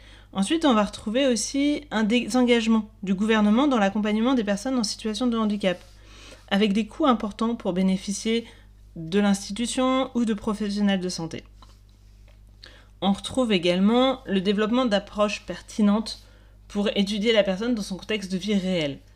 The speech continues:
sortir un petit peu du contexte hospitalo-centré et essayer de prendre en compte la personne dans son environnement à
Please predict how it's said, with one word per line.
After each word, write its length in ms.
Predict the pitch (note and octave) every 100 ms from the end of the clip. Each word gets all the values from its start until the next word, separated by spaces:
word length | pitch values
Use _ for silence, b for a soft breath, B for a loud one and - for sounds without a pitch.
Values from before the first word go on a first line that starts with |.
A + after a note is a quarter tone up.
| b
sortir 520 | - - A3 - A#3+ G#3
un 100 | F#3+
petit 140 | -
peu 140 | A#3+
du 120 | F#3+ F3+
contexte 580 | F#3 - G3 - - - F#3+
hospitalo-centré 1160 | - - G3+ F#3+ F#3 - F#3+ F3+ - B3 C#4 b b b b -
et 100 | F#3
essayer 240 | F#3+ A#3+
de 40 |
prendre 220 | A#3+ G#3+ G3
en 40 |
compte 200 | A3 A#3
la 80 | F3+
personne 340 | F3 - A#3+
dans 80 | G#3+
son 240 | G3+ F3 F#3
environnement 600 | F#3+ G3 F#3 F#3+ G#3+ -
à 100 | F#3+